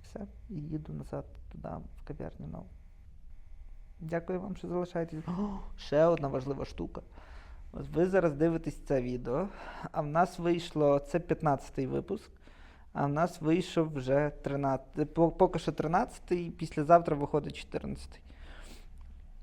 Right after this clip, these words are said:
І, блін, з тринадцятого відео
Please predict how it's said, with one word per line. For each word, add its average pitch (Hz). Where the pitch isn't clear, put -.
І, 180
блін, 156
з -
тринадцятого 151
відео 151